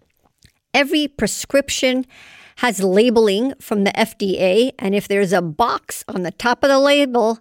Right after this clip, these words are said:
it means pay attention. There are warnings to know about. Today,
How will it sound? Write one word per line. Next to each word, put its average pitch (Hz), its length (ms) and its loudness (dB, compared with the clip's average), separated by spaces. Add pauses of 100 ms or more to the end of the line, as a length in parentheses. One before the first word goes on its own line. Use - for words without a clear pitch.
it 185 140 -4
means 190 240 -2
pay 208 220 -2
attention. 185 600 -2
There 190 220 0
are 175 140 -2
warnings 180 800 -2
to 170 360 -2 (640)
know 190 260 -2
about. - 220 -8 (1040)
Today, 311 480 2